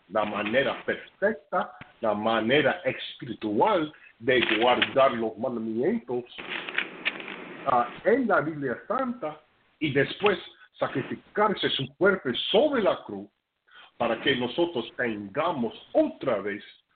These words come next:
la oportunidad de servir a Dios. Ya todo eso, <laughs> todo eso ya pasó.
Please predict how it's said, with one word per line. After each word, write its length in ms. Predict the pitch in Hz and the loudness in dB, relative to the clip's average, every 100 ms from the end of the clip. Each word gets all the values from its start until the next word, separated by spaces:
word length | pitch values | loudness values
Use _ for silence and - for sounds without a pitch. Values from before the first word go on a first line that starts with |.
| _ | _
la 100 | 107 | -6
oportunidad 680 | 104 - 104 113 101 131 135 | -6 -6 -8 -6 -2 0 0
de 140 | 104 - | -2 -8
servir 540 | 104 80 107 143 120 - | -8 -8 -4 -2 -4 -8
a 120 | 90 | -12
Dios. 280 | 80 107 - - - - _ _ _ - | -8 -8 -8 -12 -18 -20 _ _ _ 0
Ya 220 | 214 320 | 2 2
todo 260 | 311 285 302 | 0 2 0
eso, 220 | - - - - - | 0 -8 -10 -14 -10
<laughs> 320 | - - - - | -8 -8 -12 -4
todo 220 | 302 302 | 0 0
eso 140 | 175 | 0
ya 160 | 175 175 | 2 2
pasó. 320 | 123 190 | 0 -4